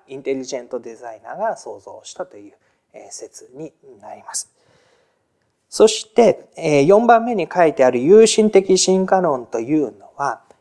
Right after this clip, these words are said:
時間の流れについては言うに及ばず、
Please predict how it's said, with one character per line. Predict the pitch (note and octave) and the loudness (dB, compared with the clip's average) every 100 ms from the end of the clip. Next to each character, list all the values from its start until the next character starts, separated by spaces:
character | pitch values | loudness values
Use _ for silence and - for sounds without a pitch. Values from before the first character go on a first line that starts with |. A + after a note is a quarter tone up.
| _ C3 | _ -4
時 | F3+ | -2
間 | G3 A3+ A#3+ | 0 0 0
の | A#3 A3+ | -2 2
流 | A3+ A3 A3+ | 2 4 2
れ | A3 | 0
に | F3+ E3 | -2 -4
つ | - F3+ | -2 0
い | D3+ | 0
て | C#3+ | -4
は | D3 B2 G#2 A#2+ A2+ - - | 0 0 -2 -12 -20 -18 -8
言 | C3+ B2 | -6 -6
う | |
に | G#2 | -8
及 | G#2+ A2 G#2 | -14 -12 -14
ば | - A#2+ | -16 -4
ず、 | F3+ - | -2 -2